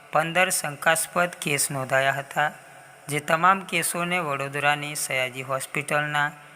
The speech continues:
પીડિયાટ્રિક વિભાગ સારવાર માટે દાખલ કરવામાં આવ્યા હતા.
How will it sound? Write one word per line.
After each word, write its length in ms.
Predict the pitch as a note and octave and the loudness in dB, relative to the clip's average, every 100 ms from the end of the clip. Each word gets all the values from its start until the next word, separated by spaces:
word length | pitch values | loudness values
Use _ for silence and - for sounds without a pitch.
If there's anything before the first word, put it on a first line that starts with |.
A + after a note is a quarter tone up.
| - - | -20 -8
પીડિયાટ્રિક 680 | E3 E3 F3+ F#3 - F#3 F3 | -2 6 6 6 2 0 0
વિભાગ 380 | C#3+ C3 C3+ C3 - | -4 2 2 2 -4
સારવાર 480 | - C#3 C#3+ D3+ | 2 2 4 0
માટે 460 | D#3 B2+ C3+ C3+ B2+ | 2 -4 -2 -4 -4
દાખલ 420 | C3+ C#3 C#3+ F3 | 2 2 2 -4
કરવામાં 580 | E3+ C#3 B2+ B2 B2 C#3+ | -2 -2 0 -2 0 -4
આવ્યા 340 | - C3+ B2+ | -2 -2 0
હતા. 420 | B2 A#2+ - A2+ | -4 -6 -4 -6